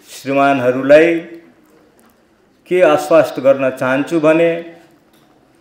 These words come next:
न्याय क्षेत्रमा भएका अप्ठ्याराहरूलाई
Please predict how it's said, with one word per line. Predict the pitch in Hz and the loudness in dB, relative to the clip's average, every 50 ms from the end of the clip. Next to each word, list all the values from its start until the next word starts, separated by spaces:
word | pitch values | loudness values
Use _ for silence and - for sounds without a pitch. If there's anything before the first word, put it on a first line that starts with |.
| 185 175 151 _ _ _ _ _ _ _ _ _ - - - - - _ | _ _ _ _ _ _ _ _ _ _ _ _ -20 -20 -20 -20 -20 _
न्याय | 131 139 151 180 190 202 | -6 -2 0 2 4 2
क्षेत्रमा | 165 - - 175 175 170 165 165 165 160 156 | 2 0 -2 -2 -2 0 0 2 4 4 4
भएका | 156 143 139 139 135 - - 95 87 - - - - _ _ _ _ _ _ _ _ _ _ _ _ _ _ _ _ _ _ _ _ _ _ _ _ _ _ _ _ _ _ _ _ - 147 | 4 4 4 4 4 4 2 -4 -6 -6 -14 -20 -20 _ _ _ _ _ _ _ _ _ _ _ _ _ _ _ _ _ _ _ _ _ _ _ _ _ _ _ _ _ _ _ _ 0 0
अप्ठ्याराहरूलाई | 151 147 - - - 156 151 160 180 180 175 147 143 143 143 143 127 120 107 | 0 2 0 -2 2 4 4 6 6 6 4 4 4 2 0 0 0 0 0